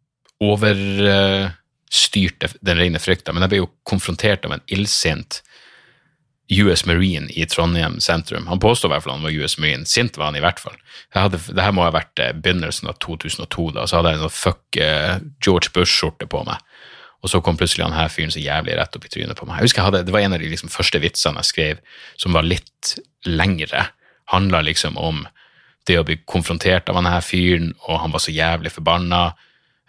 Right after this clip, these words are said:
eh, kun fordi jeg hadde en T-skjorte hvor det sto "Fuck George Bush". Jeg klarte liksom ikke helt å, å skjønne hvorfor det skulle gjøre han så irritert, men jeg skjønner jo at han er en trent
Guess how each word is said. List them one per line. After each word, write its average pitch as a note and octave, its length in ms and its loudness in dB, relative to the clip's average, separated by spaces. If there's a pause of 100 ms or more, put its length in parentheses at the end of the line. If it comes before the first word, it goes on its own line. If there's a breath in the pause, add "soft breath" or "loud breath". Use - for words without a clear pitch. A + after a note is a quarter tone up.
eh, - 240 -2 (100)
kun G2+ 200 2
fordi D#2+ 180 -2
jeg E2 80 2
hadde E2+ 180 0
en - 100 -12
T-skjorte G2 420 -2
hvor D#2+ 120 -14
det - 60 -4
sto E2+ 160 -6
"Fuck - 360 -4
George F#2 340 2
Bush". - 280 2
Jeg - 120 -4
klarte F2+ 200 -4
liksom E2 160 -2
ikke E2 240 0
helt E2+ 160 -4
å, E2 60 -2 (880 soft breath)
å - 100 -4
skjønne F#2+ 260 4
hvorfor E2+ 220 -6
det F2+ 200 4
skulle F2 220 0
gjøre F2 180 4
han E2+ 80 0
så F2 120 0
irritert, F2 540 2
men E2+ 160 2
jeg E2 160 0
skjønner F#2 240 0
jo D#2+ 60 2
at E2+ 120 -4
han E2+ 120 -2
er D#2+ 200 0
en D#2 100 -8 (320)
trent F2+ 460 0